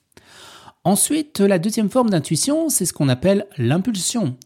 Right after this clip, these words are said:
Elle va vraiment, dans ce cas, nous pousser à l'action, nous mettre en mouvement. Par exemple, vous êtes en train de marcher dans la rue et subitement, vous avez envie de traverser la rue et il s'avère que vous allez vous retrouver face à quelqu'un que vous n'avez pas vu depuis longtemps.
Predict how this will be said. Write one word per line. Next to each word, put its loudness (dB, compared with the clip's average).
Elle -4
va 0
vraiment, 0
dans -2
ce -2
cas, 2
nous 2
pousser -2
à 0
l'action, -2
nous 0
mettre -2
en 2
mouvement. 0
Par 2
exemple, 0
vous -2
êtes 2
en 0
train 0
de 0
marcher 2
dans 0
la 2
rue -2
et 2
subitement, 0
vous 0
avez 0
envie 2
de -2
traverser -2
la 4
rue -2
et -2
il 0
s'avère 0
que -2
vous -2
allez 2
vous -2
retrouver 0
face -2
à -4
quelqu'un -2
que 2
vous 2
n'avez 4
pas 0
vu 0
depuis 0
longtemps. -4